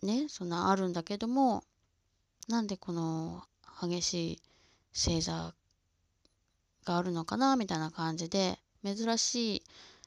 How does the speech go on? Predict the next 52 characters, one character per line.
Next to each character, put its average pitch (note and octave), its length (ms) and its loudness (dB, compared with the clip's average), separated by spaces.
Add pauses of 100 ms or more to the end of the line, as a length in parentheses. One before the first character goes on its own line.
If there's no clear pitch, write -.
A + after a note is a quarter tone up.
(140)
星 F3+ 640 -2 (240)
だ F3 100 2
な G#3+ 140 4
っ B3 40 0
て - 220 -4
い E3 40 2
う - 20 -4
ふ E3+ 80 -6
う E3+ 80 -2
に E3 100 -2
思 F3 200 -4 (480)
わ F3 140 6
れ E3+ 80 2
て D#3+ 180 -2 (300)
い - 60 -12
た E3 180 -2
み D#3+ 120 -2
た D#3+ 120 0
い E3 60 -4
な E3 100 -10
ん E3 40 -12
で E3+ 60 -6
す A3 120 -4
ね、 D4 320 4
小 - 160 -6
雪 - 180 0
さ F3+ 160 2
ん F3+ 120 -4
に。 G#3 200 2 (2000)
で C4 100 -2
も G#3+ 100 0
ね、 G#3+ 200 -2 (100)
お G3+ 60 -8
話 F#3+ 1000 -2
し - 20 -6
し - 100 -2
て、 G#3 320 0 (160)
「あ、 E3+ 180 -4
い F3 80 -2
ろ F3+ 120 2
い F3+ 40 -4
ろ F3+ 140 -2
わ E3 100 -4
か E3+ 140 -8
り E3 100 -6
ま E3 160 -8
し - 100 -6
た」 E3+ 220 -10
っ F3+ 60 -18 (120)
て。 E3+ 200 -12
<laughs> - 680 2 (640)
「あ、 F#3 140 -8